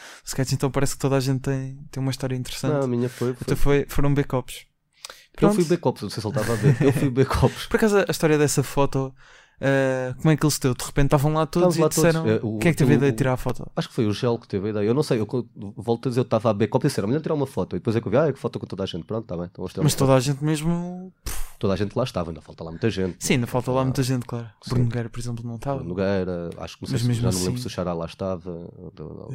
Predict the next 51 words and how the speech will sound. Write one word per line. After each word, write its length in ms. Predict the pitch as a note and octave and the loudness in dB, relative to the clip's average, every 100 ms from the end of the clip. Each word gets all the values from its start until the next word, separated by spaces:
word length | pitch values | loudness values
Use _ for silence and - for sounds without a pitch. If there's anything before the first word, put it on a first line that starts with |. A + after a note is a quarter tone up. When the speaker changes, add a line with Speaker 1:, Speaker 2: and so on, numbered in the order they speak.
| B2+ B2 | -10 -8
Speaker 1:
não 140 | B2+ | -6
tenho 120 | B2 | -4
Speaker 2:
o 20 | A#2 | -6
Speaker 1:
certeza. 400 | - - A2+ A2+ | -8 -8 -8 -8
Speaker 2:
Sousa 540 | A2+ - - F#2+ E2 | -12 -16 -10 -10 -10
estava. 360 | E2 _ F#2+ F#2+ F#2+ | -12 _ -8 -8 -10
Speaker 1:
Eu 40 | F2+ | -10
acho 40 | |
Speaker 2:
Mas 0 | |
Speaker 1:
que 60 | F2 | -4
Speaker 2:
há 20 | |
muita 160 | C3 A#2+ | -2 0
Speaker 1:
estava. 220 | B2 C3 | 0 0
Speaker 2:
gente, 180 | B2 A2 | -2 -4
há 40 | |
muita 160 | G#2+ G#2 | -4 -6
gente 140 | F2+ - | -8 -8
Speaker 1:
O 20 | |
Speaker 2:
falta, 180 | - D#3+ | -8 -6
Speaker 1:
Sousa 180 | C3 C3 | -6 -2
Speaker 2:
sim. 20 | |
Speaker 1:
estava, 460 | F#3 F#3 F3+ D3+ | 0 4 2 0
o 300 | D#3 D3+ C#3+ C3 C3 C3+ B2 C3 C#3 - | -4 -4 -8 -12 -12 -10 -12 -12 -14 -14
Diogo 280 | - - | -16 -16
Faro, 360 | - - D#3 D3+ | -12 0 2 2
Carlos 220 | - A#2+ | -2 -8
Coutinho 280 | - - B2 | -6 -2 0
Speaker 2:
Sim. 40 | |
Speaker 1:
Vilhena, 400 | F#2 D3+ D#3 C3+ | 0 2 2 0
Teixeira 300 | B2+ - B2 | -4 -8 -8
da 80 | A#2+ | -6
Mota, 360 | B2 C#3 C3+ B2+ | -4 -2 -2 -6
Speaker 2:
Era 60 | C3 - | -10 -4
quem 80 | E3 | -2
Speaker 1:
Ricardo. 180 | D#3+ | 2
Speaker 2:
estava 200 | B2 B2 A2+ | 2 2 2
no 60 | |
backstage, 340 | G#2 G#2 G2 - | -2 -4 -6 -6
porque 220 | G#2 - | -6 -2
o 20 | |
Gel 140 | A#2 A#2 | 0 0
convidou 380 | A#2+ A2 G#2+ G#2+ | 0 -4 -2 -2
basicamente 500 | G#2+ G#2+ A#2 G#2+ G#2 | -2 -4 -4 -6 -4
toda 220 | G#2+ G#2+ | -4 -2
a 40 | |
gente 180 | G2+ G#2 | -4 -6
que 40 | - | -4
já 60 | F#2+ | -6
atuou 200 | - F#2+ | -4 -4
no 100 | F2+ | -4
Live 260 | E2+ E2 | -6 -8